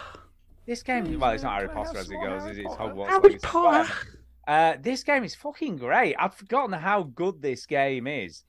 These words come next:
Speaker 2: Yeah.
Speaker 1: I'm like, "Bloody hell, this is really good." This holds up so well now. It looks
Speaker 2: Sure.
Speaker 1: pretty good. I mean, the animations aren't as great as some of the animations you'll get these days, but I have sunk down again, by the way. I'll sit back up.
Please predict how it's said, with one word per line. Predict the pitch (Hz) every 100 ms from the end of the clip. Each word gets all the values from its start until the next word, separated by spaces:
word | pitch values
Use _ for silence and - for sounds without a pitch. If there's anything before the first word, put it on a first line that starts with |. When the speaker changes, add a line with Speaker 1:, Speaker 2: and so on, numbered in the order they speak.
| -
Speaker 2:
Yeah. | 139 202 240 240
Speaker 1:
I'm | 147
like, | 202 196 165
"Bloody | 208 285 320
hell, | 156 226 226
this | 175 247
is | 339 294 175
really | 165 196 180 151
good." | 120 196 180
This | 262 -
holds | 233 214 160
up | 226 156
so | - - - 226 214 208
well | 196 214 214 185
now. | 123 113
It | 143
looks | 214 233 -
Speaker 2:
Sure. | - - - 139 208 254
Speaker 1:
pretty | - 359 427
good. | 208 143 233 339 113 _ _ _ -
I | 196
mean, | 240
the | 262
animations | 294 339 269 254 - 208
aren't | 170 170 156
as | 131
great | 117 139 143 127
as | 135
some | 160 139
of |
the | 135
animations | 131 123 123 127
you'll | 107 107
get | 110
these | 113 113 101
days, | 104 98
but | 104 160 135 - _ -
I | 113
have | 120
sunk | 127 113
down | 110 110
again, | 101 98
by | 92
the | 107
way. |
I'll | 98
sit | 98 - -
back | - 95
up. | 85